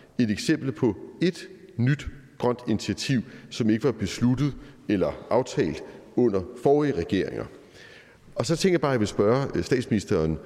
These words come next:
om hun kan nævne et eksempel på et nyt initiativ, denne her regering har taget i den grønne omstilling, som ikke var aftalt eller besluttet, inden regeringen trådte til. Og når jeg går op i det, er det ikke kun på grund af klimaet. Det går jeg meget op i.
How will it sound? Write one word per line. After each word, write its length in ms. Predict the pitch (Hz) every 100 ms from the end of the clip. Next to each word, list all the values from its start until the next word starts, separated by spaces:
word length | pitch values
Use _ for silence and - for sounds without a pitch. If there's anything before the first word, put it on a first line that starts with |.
| - - - -
om 100 | 101
hun 160 | - 202
kan 160 | 220 147
nævne 320 | 101 107 127 175
et 200 | 196 - -
eksempel 560 | - 135 120 120 101 - - -
på 280 | - 127 104 - -
et 240 | 107 98 117
nyt 200 | 147 -
initiativ, 640 | 113 101 95 - 135 98
denne 200 | 113 123
her 80 | 104
regering 320 | - 110 90
har 60 |
taget 340 | 87 - 90 -
i 100 | 101
den 120 | 95
grønne 240 | 92 98
omstilling, 480 | 85 90 - 92 87
som 160 | - 104
ikke 300 | 107 107 135 - - -
var 200 | 147 -
aftalt 600 | - - 95 - 120 82
eller 180 | - 87
besluttet, 520 | - 85 - 104 110
inden 220 | 95 95 101
regeringen 360 | 98 95 82
trådte 260 | - 87 -
til. 180 | 101 90
Og 60 |
når 120 | 95
jeg 240 | 87 85 80 - - -
går 100 | 98
op 240 | 143 160
i 80 | 135
det, 120 | 147
er 40 | 107
det 80 |
ikke 200 | 139 -
kun 200 | - 214
på 120 | 202 147
grund 200 | 90 82
af 60 |
klimaet. 420 | - 180 190 80
Det 80 | -
går 120 | 127
jeg 80 | 113
meget 160 | 80 78
op 200 | 151
i. 120 | 175